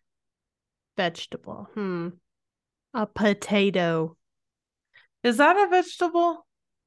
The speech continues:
Speaker 1: It is to me.
Speaker 2: Okay. I mean, potatoes are very multifaceted.
Speaker 1: It's a starch of some sort.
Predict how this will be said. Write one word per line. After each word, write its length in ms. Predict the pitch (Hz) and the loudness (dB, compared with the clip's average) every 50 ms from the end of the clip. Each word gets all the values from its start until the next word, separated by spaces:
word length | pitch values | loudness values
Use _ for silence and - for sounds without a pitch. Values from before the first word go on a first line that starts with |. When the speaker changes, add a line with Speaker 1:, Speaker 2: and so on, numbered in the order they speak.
| _ _ _ _ - | _ _ _ _ -2
Speaker 1:
It 140 | 254 233 214 | 0 2 4
is 200 | 226 226 226 - - | 4 2 2 0 -4
to 120 | - 247 | -2 0
me. 380 | 254 269 269 254 240 226 226 - _ _ _ _ _ _ _ _ - - _ _ _ _ | 2 2 2 2 0 0 -2 -6 _ _ _ _ _ _ _ _ -20 -20 _ _ _ _
Speaker 2:
Okay. 400 | 208 240 320 330 - 285 285 320 320 - _ | -6 -4 -4 -4 -4 -4 -4 -6 -8 -10 _
I 160 | - 190 208 | 0 2 4
mean, 220 | 214 214 208 196 196 | 4 4 4 2 0
potatoes 540 | - 185 - - 208 196 190 196 185 170 170 | -6 -6 0 2 2 2 2 2 0 0 0
are 140 | 170 170 | -2 -2
very 560 | 160 160 160 160 190 202 220 220 202 185 175 170 | -4 -6 -4 0 2 4 4 4 4 4 2 0
multifaceted. 1040 | 170 165 165 165 - 175 175 - 165 165 160 156 - 160 160 160 160 165 185 190 - - _ _ _ _ _ _ _ _ _ _ _ _ | -2 -4 -6 -6 -6 -8 -4 -2 -2 -2 -2 -2 -4 -2 -2 0 0 -2 -4 -8 -10 -14 _ _ _ _ _ _ _ _ _ _ _ _
Speaker 1:
It's 160 | - 240 - 233 | -16 -14 -14 -14
a 60 | 208 | -16
starch 680 | - - - - - - - - _ - - - - _ _ _ _ _ _ _ _ _ _ _ _ _ _ _ _ _ - | -14 -18 -18 -16 -16 -16 -16 -18 _ -20 -20 -20 -20 _ _ _ _ _ _ _ _ _ _ _ _ _ _ _ _ _ -14
of 140 | 226 - - | -14 -14 -14
some 240 | - - 190 185 180 | -16 -16 -16 -16 -16
sort. 200 | - - - | -16 -16 -18